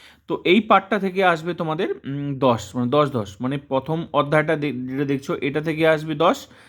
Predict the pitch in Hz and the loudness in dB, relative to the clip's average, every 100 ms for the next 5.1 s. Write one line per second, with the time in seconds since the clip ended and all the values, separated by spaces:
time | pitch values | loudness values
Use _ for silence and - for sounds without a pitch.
0 | _ - 139 147 139 139 135 127 143 107 | _ -6 -2 0 0 0 -2 -2 0 0
1 | 95 - _ _ _ - 139 165 220 220 | 0 -12 _ _ _ 0 2 4 2 0
2 | 214 233 190 202 214 214 214 208 214 214 | 0 0 0 0 2 0 0 0 2 2
3 | 233 233 427 - - _ _ _ - 120 | 4 4 4 -2 -20 _ _ _ -4 4
4 | 143 143 - 165 180 165 160 151 156 202 | 6 4 2 -4 -4 0 0 0 -2 -4
5 | 370 | -4